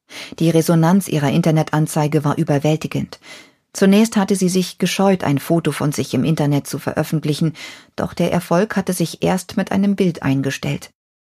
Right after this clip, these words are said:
Sarah war eine hübsche, zierliche Frau mit dunkelbraunen Augen und langen, tiefroten Haaren. Sie fiel auf und sie gefiel den Männern.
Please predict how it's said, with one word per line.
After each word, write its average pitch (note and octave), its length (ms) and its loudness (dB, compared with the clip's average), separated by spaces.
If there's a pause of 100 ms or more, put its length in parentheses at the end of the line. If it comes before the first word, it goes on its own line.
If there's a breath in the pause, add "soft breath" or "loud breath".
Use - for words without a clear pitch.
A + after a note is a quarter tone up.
(960)
Sarah F#3+ 500 0
war - 100 -2
eine D#3+ 260 -2
hübsche, F3+ 360 -4
zierliche F#3 540 -4
Frau D#3+ 300 0
mit D#3+ 200 0
dunkelbraunen D#3+ 760 0
Augen F3 380 2 (300 loud breath)
und D#3 240 -2
langen, F#3 420 4
tiefroten E3 800 -2
Haaren. C#3 420 -2 (1300)
Sie G3+ 200 -2
fiel G3+ 260 2
auf F3+ 460 -2 (120)
und G#3+ 240 0
sie F#3 160 -4
gefiel F3 380 2
den D3 200 2
Männern. C#3+ 420 2